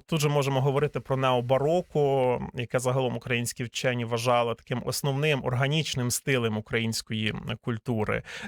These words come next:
Е, вважали, що вся українська культура, власне, барокова. Отже, тут знову ж, е, відбувається, е, розвиток, е, цієї необарокової течії, і знову ж таки, е, ці всі течії набувають нової художньої якості.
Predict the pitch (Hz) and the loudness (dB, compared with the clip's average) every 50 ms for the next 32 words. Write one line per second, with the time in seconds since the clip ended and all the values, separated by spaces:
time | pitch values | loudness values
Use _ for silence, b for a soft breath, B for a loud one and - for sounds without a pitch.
0 | B - - 110 101 98 - 107 - 107 113 117 120 123 151 151 143 135 - - | B -2 0 0 0 0 0 -2 -2 -4 -4 -4 0 2 2 2 2 2 -2 -4
1 | 131 - - 175 175 165 147 - - 123 120 123 117 - - 120 - - 120 - | -4 0 2 4 4 4 2 0 0 -2 0 0 -2 -4 -6 -6 -4 -4 -4 -2
2 | - 135 120 117 113 113 117 113 - - 120 120 117 131 127 135 135 127 120 113 | 0 2 2 2 2 2 0 0 0 -4 -4 0 2 2 4 4 4 2 2 2
3 | - - 110 123 131 B B B B B B - - 139 143 170 151 233 254 220 | 0 -2 -2 -2 -4 B B B B B B -2 0 0 0 0 0 0 0 0
4 | - 151 156 143 143 175 190 190 170 165 160 143 - - - 147 143 139 139 135 | 0 0 0 2 4 4 4 4 2 2 0 -2 -2 -2 0 2 4 4 4 2
5 | 135 - - 139 135 131 127 135 139 151 151 147 139 135 - - - 139 131 131 | 0 -2 -4 -4 -4 -4 -2 2 4 6 6 6 4 2 0 0 2 4 4 4
6 | 127 117 - 139 135 - 147 143 156 160 165 160 135 131 139 131 - 131 120 117 | 4 4 2 2 2 2 2 4 4 4 4 2 2 0 -2 -2 -2 -2 -4 -4
7 | - - - - - - 120 117 117 113 - - 131 127 123 123 123 123 123 120 | -6 -10 -14 -10 -6 -4 -2 -2 -2 -2 -4 -2 -2 -2 0 0 0 -2 0 0
8 | 123 123 127 123 120 - - 120 120 117 113 - - 123 - - 147 139 147 180 | 0 2 2 0 -2 -4 -4 -4 -2 -2 -4 -4 -4 -6 -4 -4 -4 -4 -2 -2
9 | 214 240 240 220 165 - - 127 120 120 117 110 107 101 113 127 131 143 139 135 | -2 0 0 -2 -2 -4 -4 -2 -2 0 0 0 0 0 -2 -2 -2 -2 -2 -4
10 | - - 127 - - 123 131 127 117 95 - 127 117 113 110 110 - - 135 120 | -6 -10 -10 -6 -4 -2 -2 -2 -2 -4 -4 -4 -2 -2 -2 -4 -4 -6 -6 -4
11 | - - - - 135 135 - - - 127 120 120 123 120 110 - 131 127 123 127 | -6 -4 0 0 0 0 -2 -4 -6 -6 -4 -2 -2 -2 -4 -4 -4 -4 -2 0
12 | 123 131 139 135 127 127 - 131 127 123 135 147 135 127 - - 131 117 127 117 | 2 2 4 4 2 0 -2 -4 -4 -2 0 0 -2 -2 -4 -6 -6 -4 -2 -2
13 | 113 117 113 107 110 107 107 107 - - 123 120 - - - | -2 -2 -2 -4 -2 -2 -2 -2 -4 -4 -8 -12 -12 -12 -12